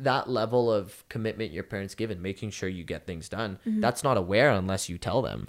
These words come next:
Speaker 2: Yeah.
Speaker 1: And unless they're aware and you being
Speaker 2: Exactly.
Speaker 1: open and be like, "Okay, yeah, this is what to do for the next
Speaker 2: Mm-hmm.
Speaker 1: week, and
Speaker 2: Yeah.
Speaker 1: this is when I have my test," and, you know, back to your point,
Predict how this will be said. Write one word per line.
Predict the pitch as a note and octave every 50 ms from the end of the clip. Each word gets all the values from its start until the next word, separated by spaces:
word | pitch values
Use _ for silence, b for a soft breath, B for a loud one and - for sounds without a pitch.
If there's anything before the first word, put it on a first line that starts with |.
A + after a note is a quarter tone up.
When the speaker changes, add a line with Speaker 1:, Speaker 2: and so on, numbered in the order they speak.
| -
Speaker 2:
Yeah. | - A3 G3+ F#3+ - -
Speaker 1:
And | - B2+
unless | B2 A2+ A2 A2+ A2 -
they're | A#2+ A2+ A2
aware | G2+ F2+ E2+ E2+ - A2+ B2+ B2 G#2 F2 F2 - - -
and | - A2 A2
you | A#2+
being | G#2 A2 G#2
Speaker 2:
Exactly. | - - - A2+
Speaker 1:
open | A#2 - A2+
and | G#2
be | G2+ G#2
like, | G#2 G2+
"Okay, | A#2 C#3+ D3 - C3 C3 C3+ C3 A#2
yeah, | A2+ A#2 A#2+ B2 A#2+
this | G#2+ A2 A2 G#2+ -
is | B2 B2 A2+
what | A2+ B2 B2 -
to | G#2+
do | G2 G2+ F#2+ F#2+ F#2+ G2
for | - - G2
the | F#2+ G2
next | F2+ F#2+ G#2 - A2+
Speaker 2:
Mm-hmm. | -
Speaker 1:
week, | G#3 - G#3+ G#3 G3+ G3+ F#3+
and | F3+ F3 D#3+ - -
Speaker 2:
Yeah. | G#3+ G3+ F#3+ - - -
Speaker 1:
this | G2 G2+
is | A2
when | A2+ A2+
I | A2
have | G#2+ A2 G#2+ A2
my | A2 A2 G#2+
test," | - - G2+ F#2+ F#2 F2+ F#2 - - -
and, | F2+ F2 E2 D#2+ -
you | A2
know, | G#2+ F#2+
back | - G2 F#2+ G2
to | -
your | A2 G#2
point, | - - C3 E3 D#3 B